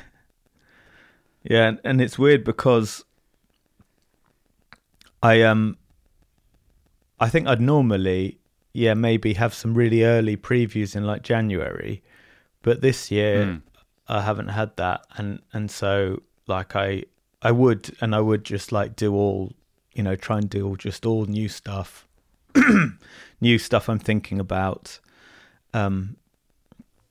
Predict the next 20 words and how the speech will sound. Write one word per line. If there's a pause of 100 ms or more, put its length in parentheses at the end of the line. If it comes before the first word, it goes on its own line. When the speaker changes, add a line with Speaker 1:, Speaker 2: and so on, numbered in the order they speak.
(560)
Speaker 1:
but
I
haven't
had
any
yet. (1600)
But
it
seems
like
Speaker 2:
<laughs>
Okay.
Speaker 1:
Edinburgh's
not
happening
anyway,
so
it
doesn't
matter.